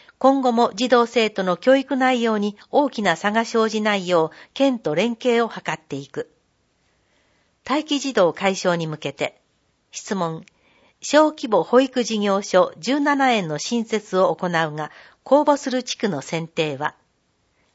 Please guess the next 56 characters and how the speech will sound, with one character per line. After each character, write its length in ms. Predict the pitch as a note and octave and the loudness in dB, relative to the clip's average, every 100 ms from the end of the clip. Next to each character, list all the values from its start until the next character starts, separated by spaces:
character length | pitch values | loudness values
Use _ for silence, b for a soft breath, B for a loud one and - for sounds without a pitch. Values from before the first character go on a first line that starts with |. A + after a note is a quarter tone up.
| _ _ | _ _
用 160 | G#3+ A#3+ | 0 0
語 120 | G#3+ | -2
の 100 | G3 | -4
解 180 | F3 E3 | -4 -6
説 280 | - - | -10 -12
で 100 | - | -10
す。 240 | E3+ - _ b b b | -10 -12 _ b b b
小 280 | - - C#4+ | -2 4 4
規 180 | C#4 C#4+ | 4 -2
模 120 | G3+ | -2
保 180 | D#3 A3 | 2 0
育 240 | A#3 A3+ | 0 -2
事 140 | G#3 F#3+ | -4 -4
業 220 | F3 D3+ | -2 -4
所。 260 | - D#3 - _ _ b b b b - | -4 -6 -6 _ _ b b b b -4
民 160 | B3 | -2
間 220 | C#4 D4 C4+ | 0 -2 -2
事 100 | C4 | 0
業 180 | C4+ | 2
者 180 | C4 A3 | 2 0
が 160 | F#3+ F3+ | 0 -2
事 140 | G3+ | 0
業 220 | G3+ A#3 | 2 2
主 140 | A3+ - | 0 -2
体 180 | G3 F3+ | -2 -2
と 140 | F3+ | -4
な 120 | F3 | -2
る 180 | D#3+ D#3 B B B - | -2 -4 B B B 0
定 180 | A#3 | 2
員 300 | A3+ A3 G3 | 2 0 -2
が 200 | F#3 F#3 - | 0 0 0
六 300 | - G#3 E4 | -4 -2 -2
人 220 | C#4+ B3+ | -2 -2
か 120 | A3+ | -2
ら 140 | E3 C#3+ | -2 -2
十 240 | D3+ C4 | -2 -2
九 240 | C4+ C#4 B3+ | -2 -2 0
人 260 | A#3 G#3+ | -2 -2
の 160 | G#3+ G#3 B | -2 -2 B
比 140 | - - | -20 -6
較 220 | C4 - | -6 -2
的 360 | - A3+ A3+ G3+ | -2 0 -4 -8
規 140 | - | -4
模 100 | B3 | 0
が 120 | G3 | 0
小 260 | D3 - C4 | -2 -6 -8
さ 220 | - A#3+ | -2 0
い 80 | E3 | 0
施 80 | - | -4
設 260 | - D3 | -10 -10
で 160 | - D#3 | -8 -8
す。 160 | - - _ _ _ | -10 -20 _ _ _
答 140 | - A#3 | -2 0
弁 200 | F#3+ F3 | 0 -2
で 140 | F3 | -4
す。 120 | G3 | -4